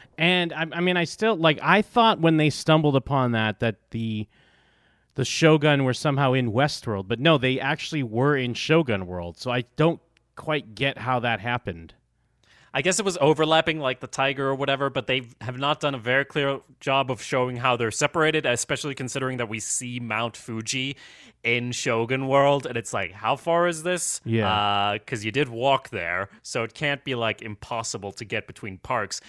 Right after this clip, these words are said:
Speaker 2: Granted, all the security and everything is down, so I guess that adds up. But at, at the same time, in the
Speaker 1: I
Speaker 2: future, they
Speaker 1: mean
Speaker 2: were like, "A tiger? How is this possible?" It's like, "Well, it probably walked, probably got here 'cause you put them all really close together."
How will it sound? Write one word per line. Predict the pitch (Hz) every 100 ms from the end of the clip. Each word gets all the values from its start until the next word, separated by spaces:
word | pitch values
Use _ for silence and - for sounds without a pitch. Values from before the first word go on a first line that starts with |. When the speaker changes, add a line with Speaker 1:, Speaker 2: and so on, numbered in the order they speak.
| -
Speaker 2:
Granted, | - 180 160 143
all | 135
the | 123
security | - 123 123 110
and | 107
everything | 104 107 101
is | 95
down, | 90 120 120 104 101
so | - 101 95 90 - _ _
I | -
guess | 110 117 -
that | 120
adds | 107 95 98
up. | 98 - - - _ -
But | 113
at, | 147 156 180
at | -
the | 151
same | 185
time, | 175 196
in | 160
the | 151
Speaker 1:
I |
Speaker 2:
future, | 156 156
they | 143
Speaker 1:
mean | 131
Speaker 2:
were |
like, | 120 107
"A | 117
tiger? | - - 120 151 196 294 285 - -
How | 277
is | 175
this | 214
possible?" | - 277 240 190 123
It's | 104
like, | 104
"Well, | 104 123 127
it | 127
probably | 147 139
walked, | 110 151 151 - - - _ _
probably | 127 123
got | 123 135
here | 131 127
'cause | 120 120
you | 110
put | - 131
them | 127
all | 120 117
really | 120 113
close | - 131 117
together." | 117 120 95 92